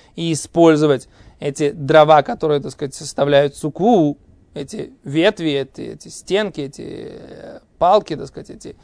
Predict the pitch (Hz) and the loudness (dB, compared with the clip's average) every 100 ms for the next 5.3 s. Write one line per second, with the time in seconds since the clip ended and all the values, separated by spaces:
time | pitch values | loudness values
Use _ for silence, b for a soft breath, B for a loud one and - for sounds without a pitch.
0 | b b _ 135 135 131 143 147 135 135 | b b _ -8 -6 -6 -6 -6 -4 -6
1 | 139 139 151 226 - - _ _ _ - | -8 -2 2 4 2 -8 _ _ _ 2
2 | 220 269 185 156 151 151 156 143 - _ | 6 6 6 -2 -4 0 0 -2 -6 _
3 | b b b b b b 185 196 180 151 | b b b b b b 2 2 2 -2
4 | - - 156 160 156 165 214 190 147 _ | -6 -4 0 0 -2 2 2 2 -6 _
5 | 151 147 | -8 -6